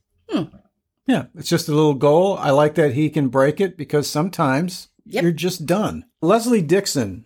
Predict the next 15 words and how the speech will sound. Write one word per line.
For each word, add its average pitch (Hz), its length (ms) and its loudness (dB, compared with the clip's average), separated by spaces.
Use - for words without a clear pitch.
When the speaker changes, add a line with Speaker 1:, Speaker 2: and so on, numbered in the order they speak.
Speaker 2:
who 156 160 2
wrote 170 440 2
Missus 165 300 -4
Doubtfire, 127 680 0
says, 117 460 -4
"I 170 200 2
try 190 260 0
to 160 120 0
assign 147 400 0
myself 131 500 0
a 123 40 -12
certain 143 360 -4
amount 123 260 0
of 120 120 -8
pages, 113 600 -4